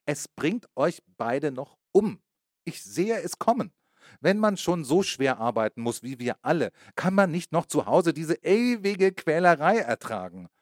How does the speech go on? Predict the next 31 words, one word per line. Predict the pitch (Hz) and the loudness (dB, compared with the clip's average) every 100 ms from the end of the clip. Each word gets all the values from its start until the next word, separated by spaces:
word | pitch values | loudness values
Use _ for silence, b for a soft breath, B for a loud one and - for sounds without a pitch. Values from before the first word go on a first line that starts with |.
| _ _ | _ _
Ich | 214 - - | -4 -4 -4
kann | 202 240 | -4 0
es | 254 - | 0 0
auch | - 233 254 - | 4 4 4 -2
nicht | 135 - | -10 -8
mehr.“ | 160 107 87 - _ _ _ _ _ _ | -6 -6 -8 -14 _ _ _ _ _ _
Und | 110 | -16
sie | 98 | -14
brach | 101 98 104 - | -12 -10 -10 -10
so | 113 104 | -10 -10
heftig | 104 - 117 - | -12 -14 -14 -12
in | 95 | -10
Weinen | 95 92 101 98 | -8 -8 -8 -10
aus, | - 98 98 - - - b b b b | -10 -8 -8 -8 -14 -18 b b b b
dass | 107 | -10
ihre | - 117 117 | -6 -6 -6
Tränen | - 113 135 143 120 | -10 -8 -6 -6 -8
auf | 107 - | -8 -8
das | 110 - | -10 -10
Gesicht | 98 104 143 - - _ - | -10 -8 -10 -14 -20 _ -14
der | 95 | -12
Mutter | 95 120 104 | -12 -10 -8
niederflossen, | 95 107 101 95 - 98 95 - 101 - b b b b | -8 -8 -8 -8 -10 -8 -8 -8 -12 -14 b b b b
von | 101 92 | -12 -8
dem | 98 104 | -8 -8
sie | 92 95 90 | -8 -8 -8
mit | 90 90 | -10 -12
mechanischen | 92 - 95 92 95 90 | -14 -10 -10 -10 -12 -12
Handbewegungen | 92 90 87 90 87 85 82 82 | -14 -14 -14 -12 -14 -16 -16 -16
wischte. | 82 - 85 _ _ _ _ _ _ _ _ _ _ _ _ _ _ _ _ _ _ _ _ _ _ _ | -16 -18 -20 _ _ _ _ _ _ _ _ _ _ _ _ _ _ _ _ _ _ _ _ _ _ _
„Kind“, | - 120 127 - | -4 -4 -4 -16